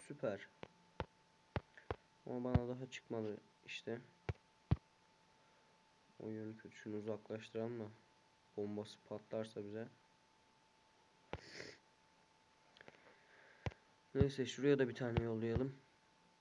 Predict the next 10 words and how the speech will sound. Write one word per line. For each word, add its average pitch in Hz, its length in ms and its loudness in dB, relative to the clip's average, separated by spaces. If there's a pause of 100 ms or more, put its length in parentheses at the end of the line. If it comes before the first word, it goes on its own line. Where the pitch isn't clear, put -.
(520)
Adam 117 300 -6
da 117 120 -4
bizim 117 220 -4
kulemizi 117 420 0
alacak 120 420 8
neredeyse. 101 480 -2 (2750)
Tamam. 98 480 -8 (3000)
Hadi 113 180 -4
bakalım. 98 320 -8 (3000)
Adamı 110 300 -4